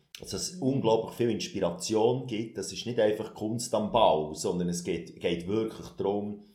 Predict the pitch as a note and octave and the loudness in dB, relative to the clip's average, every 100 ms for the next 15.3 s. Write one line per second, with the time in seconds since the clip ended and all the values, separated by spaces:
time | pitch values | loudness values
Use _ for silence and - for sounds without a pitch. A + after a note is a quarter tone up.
0 | - F#2 F2 F#2 F2 - A2 A2+ - F#2+ | -10 -8 -2 0 0 0 0 0 -4 -6
1 | G2 - F#2 F2+ - G#2 F#2+ F#2 F2 E2+ | -6 -4 0 2 2 -2 -4 0 0 0
2 | F2 G2+ - F2 F2 F2+ G2 G2+ - - | -2 -2 -6 -10 -8 -6 -6 -8 -12 -4
3 | G2 F#2+ - - - - - - A#2 A#2 | -2 -2 -2 -2 -4 -6 -18 -10 -6 -2
4 | A2 B2 A#2 G2+ F#2+ - F#2 F#2+ F2 E2 | 0 0 2 0 0 -4 -4 -2 -2 -4
5 | - G#2+ G#2 E2+ D2 - - F2 F#2+ - | -4 2 4 4 2 -6 -12 -10 -10 -12
6 | - - - G2+ - F2+ - A2+ A#2+ - | -20 -12 -2 -2 -2 -2 4 4 4 2
7 | G#2+ G2 G2+ F2+ F#2+ - F2+ F2+ F#2+ - | 4 4 4 -2 -4 -6 -4 -2 -2 0
8 | E2+ F2+ G#2 G#2+ - G2 G2 - - - | 2 2 -2 -6 2 2 2 -4 -10 -8
9 | F#2 F2+ F#2 - _ _ _ _ - G2+ | -8 -8 -10 -18 _ _ _ _ -10 -4
10 | F#2 F2+ F2 - E2+ F2+ G2 G2 - G2 | -2 -2 -2 2 4 6 4 0 -4 -4
11 | G2+ - G2+ G2 G2 - G2 G2+ - G2+ | -4 -2 -2 -2 -4 -2 -2 -2 -4 -6
12 | G2+ G2+ F#2+ F#2+ F2+ F2+ F#2 G#2 F#2+ E2+ | -6 0 0 0 -2 -2 -2 -4 -4 -4
13 | F2+ - G2+ F2 F#2 F#2+ - D#2+ F#2+ D3+ | -6 -4 -4 -4 -6 -8 -2 -2 -2 -4
14 | - F#2 E2+ F#2 F2 F2+ F2+ - - F2+ | -4 -4 -4 -2 -2 -2 -4 -8 -6 -6
15 | D2+ D2+ | -6 -10